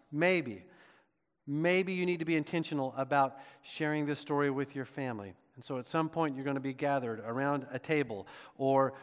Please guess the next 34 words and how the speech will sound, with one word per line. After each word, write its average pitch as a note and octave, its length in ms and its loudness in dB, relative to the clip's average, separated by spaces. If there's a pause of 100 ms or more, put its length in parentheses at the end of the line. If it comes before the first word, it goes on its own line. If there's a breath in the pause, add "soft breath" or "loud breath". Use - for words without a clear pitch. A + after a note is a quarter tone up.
(120)
waiting D3 480 2
to C3+ 160 0
pass D3 340 2
out D3+ 220 2
presents, B2 420 -2
or B2+ 60 -4
I D#3+ 140 8
don't D#3+ 160 2
know D#3 140 4
what D3 300 0
you D3 80 -8
do. C3+ 380 -2 (720 loud breath)
But A#2 100 -10
there C#3+ 100 4
might D#3+ 300 6
be E3+ 120 0
a D#3+ 80 4
moment D3+ 540 4
in C#3+ 220 0
that C#3+ 240 2
routine C3 640 -6
where B2+ 120 -4
you A#2+ 200 -6
can A#2+ 180 -8
hit B2+ 200 -8
the C3 100 -8
pause B2 380 -4
button G#2+ 400 -8 (100)
and A2 300 -8
read A#2 280 -8
the A#2 80 -12
Christmas A2+ 440 -12
story G#2+ 340 -10
together. G2 520 -14